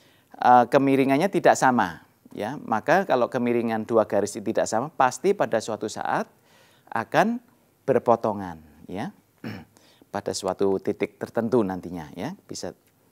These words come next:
dibuat dua garis itu. Nah, bagaimana bila saling tegak lurus ya? <clears throat> Jadi apabila kemiringan garis yang satu merupakan ke-, ke-, eh, kebalikan dari kemiringan garis yang lain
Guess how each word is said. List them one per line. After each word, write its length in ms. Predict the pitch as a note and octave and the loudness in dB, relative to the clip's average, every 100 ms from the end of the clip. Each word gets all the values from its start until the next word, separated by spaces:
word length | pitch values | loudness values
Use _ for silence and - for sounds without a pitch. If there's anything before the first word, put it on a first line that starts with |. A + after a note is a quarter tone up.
| _ | _
dibuat 480 | F2 - G2+ - - | -12 2 2 2 -4
dua 160 | G2 F2+ | -4 -2
garis 240 | F#2 E2+ | -2 -2
itu. 320 | - A2 F2+ _ _ - - - - _ | -4 -2 -4 _ _ -20 -20 -20 -20 _
Nah, 160 | - C3+ | 0 2
bagaimana 640 | D3+ D#3+ E3+ G3 C#4+ C#4 - _ _ - | 2 2 4 4 2 0 -6 _ _ -4
bila 160 | C#3+ | -2
saling 320 | D3+ F3+ F#3+ | 2 2 2
tegak 160 | F3+ F#3+ | 4 4
lurus 640 | A#3 C4 D3+ - - - - | 6 6 4 2 -2 -4 -12
ya? 320 | - G#2 D3 B3+ _ - - _ _ _ _ _ _ _ _ - | -8 -4 -2 -4 _ -20 -20 _ _ _ _ _ _ _ _ -6
<clears throat> 320 | E3 C#3+ F#2+ - | -4 -4 -6 -2
Jadi 220 | A2+ G3+ | 2 4
apabila 800 | D3+ - E3+ C3+ A#2+ C#3 B3 E4+ - _ _ _ _ | 6 6 4 2 6 8 8 4 -10 _ _ _ _
kemiringan 480 | E3 D#3+ D#3+ D#3 D#3+ | 4 6 6 6 4
garis 320 | D3+ C3+ C3+ | 6 8 8
yang 160 | C3 B2 | 4 2
satu 320 | B2+ A2+ G3+ | 2 2 2
merupakan 640 | A#3 D3+ C#3+ - B2+ F3 A3 | 0 0 2 6 6 6 4
ke-, 160 | - - A2 | 0 -4 -4
ke-, 180 | D3+ - | -4 -2
eh, 300 | F#2+ C3 B2+ | 2 4 4
kebalikan 560 | A#2 C#3 C3+ B2 - G#3+ | 4 2 4 4 4 4
dari 320 | D3+ B2+ A#3+ - - - _ _ _ _ _ - | 6 6 4 2 -16 -20 _ _ _ _ _ 2
kemiringan 880 | D#3 D3+ C#3+ C#3 C3+ D#3+ A#3 B3 - | 4 4 4 4 6 6 6 2 2
garis 400 | C3+ B2+ C3 - | 6 6 6 4
yang 180 | B2+ A#2+ | 4 6
lain 540 | A#2+ C#3 C3+ F2 D2+ | 8 8 6 0 -10